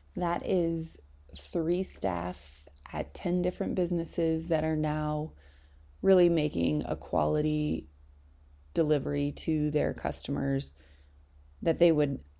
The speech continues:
otherwise be struggling with. So I think the program is fulfilling the intent.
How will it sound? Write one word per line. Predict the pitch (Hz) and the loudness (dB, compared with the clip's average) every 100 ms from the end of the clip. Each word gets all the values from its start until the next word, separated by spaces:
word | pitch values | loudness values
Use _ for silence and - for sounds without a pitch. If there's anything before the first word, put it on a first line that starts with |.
| - - | -20 0
otherwise | 190 175 156 143 143 147 | 2 4 4 4 0 -2
be | 151 | -2
struggling | - 120 101 82 78 55 | 0 2 2 0 -4 -4
with. | - - | -6 -6
So | - - - | -2 0 2
I | 180 | 0
think | 240 226 220 | 2 2 2
the | 220 | 0
program | 180 160 156 156 | 2 2 0 0
is | - 165 160 - | 2 2 0 -4
fulfilling | 160 151 147 147 151 | -6 -2 0 0 -2
the | 143 - | -2 -4
intent. | - 139 - 147 208 226 | -6 -8 -4 0 0 -2